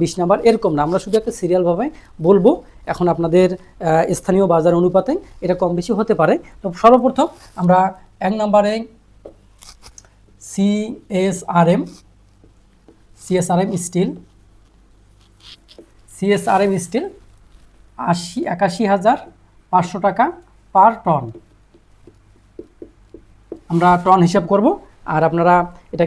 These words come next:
কেজিতে নিয়ে আসতে পারেন। এক কেজি আপনারা যদি এক হাজার ভাগ দেন, তাহলে এক কেজি চলে আসবে, অর্থাৎ এখানে এক টন সমান এক হাজার কেজি। এরপরে দুই নাম্বার আমাদের সিরিয়াল হচ্ছে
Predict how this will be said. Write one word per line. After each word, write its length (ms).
কেজিতে 380
নিয়ে 160
আসতে 200
পারেন। 160
এক 120
কেজি 260
আপনারা 300
যদি 220
এক 120
হাজার 220
ভাগ 160
দেন, 140
তাহলে 200
এক 100
কেজি 220
চলে 220
আসবে, 260
অর্থাৎ 240
এখানে 200
এক 120
টন 180
সমান 200
এক 100
হাজার 220
কেজি। 220
এরপরে 300
দুই 120
নাম্বার 280
আমাদের 380
সিরিয়াল 380
হচ্ছে 240